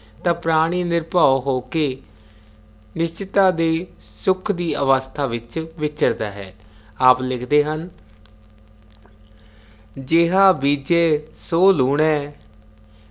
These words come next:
ਕਰਮਾ ਸੰਧੜਾ ਖੇਤ। ਜਿਹਾ ਬੀਜੇ ਸੋ ਲੂਣੈ, ਕਰਮਾ ਸੰਧੜਾ ਖੇਤ।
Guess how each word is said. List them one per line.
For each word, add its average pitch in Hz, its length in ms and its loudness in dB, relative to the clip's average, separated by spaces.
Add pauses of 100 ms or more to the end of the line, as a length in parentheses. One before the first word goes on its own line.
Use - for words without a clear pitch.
(140)
ਕਰਮਾ 180 500 2
ਸੰਧੜਾ 165 580 0
ਖੇਤ। 123 640 -2 (760)
ਜਿਹਾ 156 440 2
ਬੀਜੇ 143 560 0
ਸੋ 160 340 0
ਲੂਣੈ, 143 640 0 (560)
ਕਰਮਾ 175 520 -2
ਸੰਧੜਾ 190 580 -2
ਖੇਤ। 147 760 2